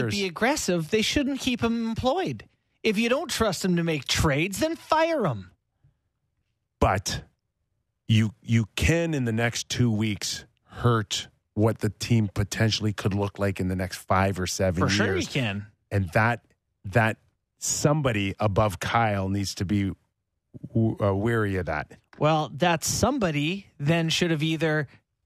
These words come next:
Speaker 2: employed him for longer or employed him for less time.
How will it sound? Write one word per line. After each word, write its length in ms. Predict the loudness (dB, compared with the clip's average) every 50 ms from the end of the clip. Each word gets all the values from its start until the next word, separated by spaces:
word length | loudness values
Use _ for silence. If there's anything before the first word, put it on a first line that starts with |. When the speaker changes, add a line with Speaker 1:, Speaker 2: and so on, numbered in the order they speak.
| _ _ _
Speaker 2:
employed 520 | 0 2 2 2 0 2 2 2 2 2 0
him 140 | -2 -2 -2
for 200 | 0 0 0 2
longer 500 | 2 2 0 0 -2 -2 -2 -2 -2 0
or 260 | 0 0 0 0 0
employed 360 | -2 -2 0 0 0 0 0
him 160 | -2 -2 -2
for 160 | -2 -2 0
less 360 | 0 0 0 0 0 -2 -4 -4
time. 420 | -4 -2 -2 -2 -2 -6 -8